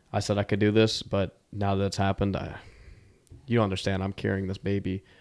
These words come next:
for nine months. I'm getting sick. I'm in pain. I have no energy," and all the other things that they have to go through. And as the man,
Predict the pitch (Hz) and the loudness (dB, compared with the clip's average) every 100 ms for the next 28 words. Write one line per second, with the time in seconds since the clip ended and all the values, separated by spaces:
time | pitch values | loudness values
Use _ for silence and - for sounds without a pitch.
0 | - - - 101 98 98 101 104 98 92 | -20 -12 -4 -4 -2 -2 0 0 0 -4
1 | 95 - - 101 104 92 - - - - | -8 -14 -8 -4 -2 -4 -8 -14 -16 -10
2 | 98 95 95 98 90 - - 113 110 - | -8 -6 -4 -6 -6 -8 -2 0 0 -2
3 | - 95 90 87 - 107 107 104 98 95 | -8 -6 -6 -8 -6 -2 0 0 -2 -6
4 | - 98 95 95 90 95 95 - - - | -8 -10 -8 -10 -10 -10 -12 -16 -16 -4
5 | 113 117 110 101 98 98 - - - - | 2 2 2 0 -4 -4 -8 -18 -20 -20
6 | - - 104 107 107 110 110 107 98 92 | -10 0 4 4 4 2 0 -2 -2 -4
7 | - 101 98 95 101 - 113 117 - 101 | -2 -2 0 2 2 4 2 2 0 -2
8 | 95 98 101 113 113 | -2 -2 0 2 2